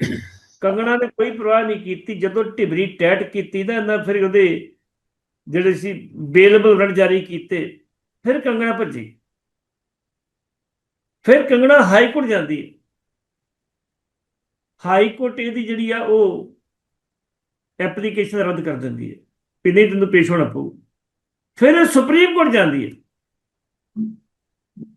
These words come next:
ਇੱਕ ਅੱਠ ਦੋ ਹਜ਼ਾਰ ਪੱਚੀ ਨੂੰ ਇਹਦੀ ਐਪਲੀਕੇਸ਼ਨ ਹਾਈ ਕੋਰਟ ਰੱਦ ਕਰਦੀ ਹੈ, ਤੇ ਉਨੱਤੀ ਨੌਂ ਦੋ ਹਜ਼ਾਰ ਪੱਚੀ ਨੂੰ ਬਕਾਇਦਾ ਤੌਰ ਤੇ ਸੁਪਰੀਮ ਕੋਰਟ ਰੱਦ ਕਰਦੀ ਹੈ।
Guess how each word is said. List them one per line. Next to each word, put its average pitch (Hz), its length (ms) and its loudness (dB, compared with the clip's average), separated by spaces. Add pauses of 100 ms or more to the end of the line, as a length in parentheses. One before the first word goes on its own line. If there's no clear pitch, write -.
(400)
ਇੱਕ 247 380 4
ਅੱਠ 226 440 2
ਦੋ 196 420 4
ਹਜ਼ਾਰ 233 260 0
ਪੱਚੀ 214 540 -6
ਨੂੰ 226 200 -6
ਇਹਦੀ 214 300 0
ਐਪਲੀਕੇਸ਼ਨ 202 720 -2
ਹਾਈ 151 280 0
ਕੋਰਟ 196 180 -2
ਰੱਦ 214 200 0
ਕਰਦੀ 214 460 0
ਹੈ, 240 100 4
ਤੇ 247 220 2
ਉਨੱਤੀ 214 840 -4
ਨੌਂ 226 440 0
ਦੋ 208 180 4
ਹਜ਼ਾਰ 220 200 -2
ਪੱਚੀ 202 440 -10
ਨੂੰ 208 180 -8
ਬਕਾਇਦਾ 180 460 -2
ਤੌਰ 202 240 -4
ਤੇ 214 220 -4
ਸੁਪਰੀਮ 208 680 -4
ਕੋਰਟ 233 200 -4
ਰੱਦ 196 220 -2
ਕਰਦੀ 196 460 0
ਹੈ। 226 340 -2